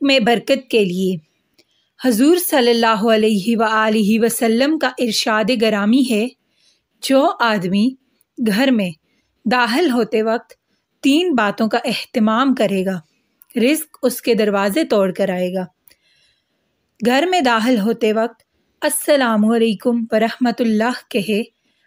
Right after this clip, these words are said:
خواہ سامنے کوئی موجود ہو یا نہ ہو۔ اس کے بعد ایک مرتبہ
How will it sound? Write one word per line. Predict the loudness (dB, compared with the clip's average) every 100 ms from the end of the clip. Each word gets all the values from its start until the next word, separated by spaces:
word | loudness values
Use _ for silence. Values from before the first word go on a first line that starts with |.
| -8
خواہ | 0 0 0
سامنے | -2 -2 0 0 0
کوئی | 2 2
موجود | 2 0 2 0
ہو | 0 0 0 -2 _ _ -2
یا | 0
نہ | 0
ہو۔ | -2 -4 -10 -16 _ -20 _ _ _ _ _
اس | -2 -2 -2
کے | -2
بعد | -2 -4 -6 -10 _ _ _ -20 _ _
ایک | 2 2 0
مرتبہ | -2 -2 -4 -4 -4